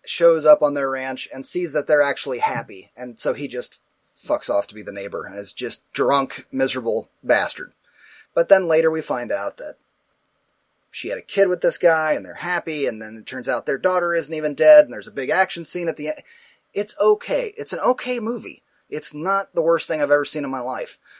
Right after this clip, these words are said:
But they didn't have to edit it that way. Like, you could have got us al-, that's bad writing. You could have got us along emotionally on that journey of them not trusting each other and not seeing each other for so long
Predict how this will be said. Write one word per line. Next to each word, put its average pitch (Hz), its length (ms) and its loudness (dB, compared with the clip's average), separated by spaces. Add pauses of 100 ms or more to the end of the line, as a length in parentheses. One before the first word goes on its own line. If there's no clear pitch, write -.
(760)
But 180 180 -6
they 180 100 -6
didn't 240 300 -8
have 202 240 -6
to - 180 -4
edit 233 160 4
it 180 120 -2
that 139 220 2
way. 104 280 -6 (140)
Like, 156 180 -2
you 196 140 -8
could 226 140 -6
have 160 180 -2
got 214 240 2
us 226 160 -6
al-, 196 80 -6
that's 202 200 -6
bad 190 320 0
writing. 135 420 0
You 127 100 -16
could 185 140 -4
have 151 100 -4
got 170 220 0
us - 100 -4
along 185 340 -8
emotionally 175 640 -4
on 160 160 -6
that 165 180 -6
journey 160 420 -10
of 120 260 -6 (460)
them 160 300 0
not 160 220 0
trusting 160 380 -2
each 151 220 -6
other 147 280 6
and 127 80 -4
not 139 200 -2
seeing 165 200 -6
each 151 160 -4
other 135 160 2
for 131 140 -8
so 143 260 0
long 131 420 -6